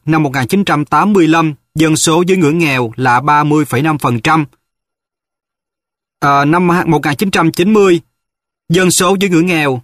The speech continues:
là hai mươi chín phẩy bảy phần trăm và năm hai ngàn là hai mươi bốn phẩy một phần trăm. Trong khi đó, các nước Nam Á là năm mươi mốt phẩy tám phần trăm, bốn mươi chín phần trăm và ba mươi sáu phẩy chín phần trăm.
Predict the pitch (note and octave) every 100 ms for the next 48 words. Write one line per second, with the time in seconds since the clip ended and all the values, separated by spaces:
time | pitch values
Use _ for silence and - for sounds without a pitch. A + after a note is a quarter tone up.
0 | - C#3 C#3 C3 C#3+ E3 E3+ E3+ D#3+ E3+
1 | G#3+ D#3 C3 D#3+ D3+ B2+ E3 D#3+ D#3 _
2 | _ D3+ C#3+ C3+ C#3 D#3+ D#3+ E3 D#3 C#3+
3 | C3 B2+ C3+ C3+ B2+ B2 D#3+ E3 D#3 D#3
4 | D#3+ G#3+ C#3+ D#3 D#3 B2+ C3+ B2 E3 D#3+
5 | - _ _ _ F3+ E3 F3 D#3 F3+ -
6 | G#3+ G3 A#3 - D#3+ D3 D3 D#3+ A3 A#3
7 | _ _ C#3 C3+ C3 D#3 E3+ E3 E3 E3
8 | F3+ G#3+ - B2+ C#3+ E3 G#3 D#3+ A#2+ D#3+
9 | D#3+ D#3+ - - D3+ F3+ G#3 F3+ G3+ D#3
10 | B2+ D#3 D#3 D3+ C#3 B2+ C#3+ C#3+ D3 D3
11 | C3+ C#3+ F#3+ E3+ A#2 D#3 G3 D3+ A#2+ D#3+
12 | D#3